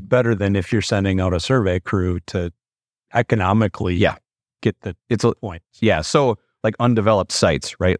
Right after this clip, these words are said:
Speaker 2: Large tracts of land. Um, if we don't have any data on that, or it's changed significantly somehow, uh, you know, we'll go fly lidar, or one of those cheaper lidars actually would be a good application for this. And then you can do initial earthworks.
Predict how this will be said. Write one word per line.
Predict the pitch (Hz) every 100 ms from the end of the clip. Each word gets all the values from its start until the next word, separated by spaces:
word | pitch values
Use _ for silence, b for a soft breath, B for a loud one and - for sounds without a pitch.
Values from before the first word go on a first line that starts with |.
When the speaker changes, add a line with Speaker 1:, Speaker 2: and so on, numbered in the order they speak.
| -
Speaker 2:
Large | 90 90 85
tracts | - 90 82 -
of | 87
land. | 90 82 92 - _ _ _ _ -
Um, | 90 82 76 - _
if | 95 85
we | 95
don't | 87 87
have | 92 82 80
any | 85 87 87 - _ _ _ _
data | 87 71 71
on | 62 65
that, | 71 67 -
or | 82 78 78
it's | 82 - -
changed | - 90 92 -
significantly | 80 80 85 69 - 76
somehow, | - 67 - - - - _ _ _ -
uh, |
you | -
know, | 92
we'll | 87 98
go | 92
fly | 87 95 85 80 76 _ -
lidar, | 90 87 80 78 -
or | 110
one | 110 123
of |
those | 104 92
cheaper | - 123 104 85 82 -
lidars | 82 80 76 69
actually | 85 69 - 76
would | 82 - - 95
be | 92
a | 85
good | 85
application | 78 80 85 76 78 92
for | 104
this. | 110 131 - _ _ _ _
And | 101 92
then | 85
you | 82
can | 85 82
do | 80 78 - _ -
initial | 110 85 -
earthworks. | - 90 - 85 - -